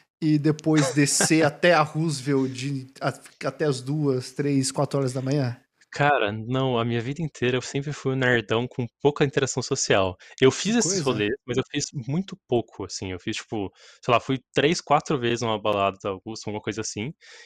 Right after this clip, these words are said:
Speaker 2: e no geral eu sempre fui o nerdão que não se envolvia <laughs> nessas paradas, porque, mano, eu era chato, essa é a verdade, eu era uma
Speaker 1: Você
Speaker 2: pessoa
Speaker 1: era
Speaker 2: chata.
Speaker 1: chato?
Speaker 2: Eu,
Speaker 1: Você
Speaker 2: eu
Speaker 1: era
Speaker 2: não culpo as pessoas
Speaker 1: inconveniente.
Speaker 2: por não me chamarem pros rolês, entendeu?
Speaker 1: Uhum.
Speaker 2: Eu, eu,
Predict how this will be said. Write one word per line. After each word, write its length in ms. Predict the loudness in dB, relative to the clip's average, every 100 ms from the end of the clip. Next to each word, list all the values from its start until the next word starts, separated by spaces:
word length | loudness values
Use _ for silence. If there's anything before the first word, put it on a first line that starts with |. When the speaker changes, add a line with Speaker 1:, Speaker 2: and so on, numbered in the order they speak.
| _
Speaker 2:
e 60 | 0
no 100 | 2
geral 300 | 4 4 4
eu 60 |
sempre 280 | 2 -2 -6
fui 260 | -10 -6 -2
o 80 | 0
nerdão 680 | 0 0 -2 -2 -4 -8 -12 _ _ _ _ _ _ _ _
que 100 | -2
não 180 | 2 2
se 140 | 2
envolvia 300 | 2 2 2
<laughs> 80 | 2
nessas 220 | 0 0 2
paradas, 400 | 4 4 2 -2 -16 -12 -2
porque, 260 | 2 2 0 -20 _ _ 2
mano, 300 | 4 6 2 -4 -18 -20 _ _ _
eu 140 | 6 8
era 140 | 8
chato, 380 | 6 2 2 0
essa 180 | -2 0
é 40 |
a 20 |
verdade, 380 | 0 0 -2 -6 -2
eu 100 | 2
era 100 | 2
uma 60 |
Speaker 1:
Você 180 | 2 0
Speaker 2:
pessoa 80 | -2
Speaker 1:
era 20 |
Speaker 2:
chata. 420 | -2 0 -2 -4
Speaker 1:
chato? 40 | -10
Speaker 2:
Eu, 80 | -8 -8
Speaker 1:
Você 180 | -8
Speaker 2:
eu 40 | 0
Speaker 1:
era 100 | 4
Speaker 2:
não 180 | 6 4
culpo 280 | 2 2
as 60 | 4
pessoas 320 | 2 2 0
Speaker 1:
inconveniente. 60 | 0
Speaker 2:
por 80 | -2
não 100 | -2
me 60 | -2
chamarem 380 | -2 0 0 -2
pros 140 | -4
rolês, 320 | -4 -4 -4
entendeu? 340 | -8 -6 -2 -2 _ _ _ -6
Speaker 1:
Uhum. 240 | -4 0
Speaker 2:
Eu, 80 | 0
eu, 140 | 2